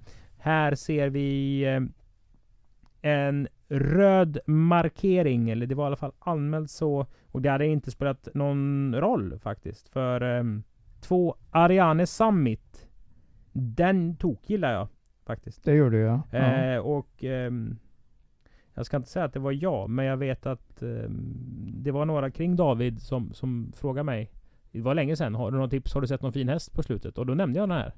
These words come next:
Speaker 2: Mm.
Speaker 1: Den har
Speaker 2: Mm.
Speaker 1: vunnit på Åby för Thomas Dahlborg. Att, eh, den gillar jag.
Speaker 2: Ja.
Speaker 1: Jag tycker den ska bli jätteintressant att se imorgon. Jag
Speaker 2: Yes,
Speaker 1: trodde att
Speaker 2: yes.
Speaker 1: den här kunde vinna Storchampionatet.
Speaker 2: Oj då, ja, nu,
Speaker 1: Ja.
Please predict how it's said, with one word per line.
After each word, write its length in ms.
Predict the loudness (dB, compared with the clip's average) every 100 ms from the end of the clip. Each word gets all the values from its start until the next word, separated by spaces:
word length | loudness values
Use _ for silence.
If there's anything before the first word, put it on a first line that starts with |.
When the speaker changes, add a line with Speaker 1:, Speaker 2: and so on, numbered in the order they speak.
| -4
Speaker 2:
Mm. 320 | -2 0 0
Speaker 1:
Den 100 | 2
har 60 | 2
Speaker 2:
Mm. 100 | 4
Speaker 1:
vunnit 500 | 2 2 -2 -14 -6
på 240 | -2 0
Åby 240 | 0 -2 -2
för 360 | -2 -2 -4
Thomas 300 | -4 -4 -4
Dahlborg. 440 | -4 -6 -6 -6 -6
Att, 200 | -8 -16 -20 _ _ -14
eh, 160 | -12 -12
den 300 | -2 2 4
gillar 200 | 4 0
jag. 120 | -4 -10 -20 -20 -20 _ _ _ -8
Speaker 2:
Ja. 340 | -2 0 -2 -2
Speaker 1:
Jag 160 | -2
tycker 240 | -2 -2 0
den 420 | 2 0 -2 -4
ska 160 | -6 -4
bli 180 | -2 -2 -2
jätteintressant 880 | -4 -6 _ -2 -2 -2 -4 -4 -6
att 80 |
se 400 | -6 -4 -4 -6 -4
imorgon. 280 | -2 -2 -4 -12 _ _ _ _ _ _ _
Jag 220 | 4 6 8
Speaker 2:
Yes, 60 |
Speaker 1:
trodde 220 | 8 8 8
att 40 |
Speaker 2:
yes. 40 |
Speaker 1:
den 100 | 8
här 100 | 4
kunde 220 | 4 4 4
vinna 200 | 2 2
Storchampionatet. 800 | 0 -2 0 0 -2 -6 -16 -20 _ _ _ _ _ _ _ _ _ _ _ -8
Speaker 2:
Oj 280 | -2 0 0
då, 80 | 0
ja, 120 | 0 0
nu, 80 |
Speaker 1:
Ja. 60 | 0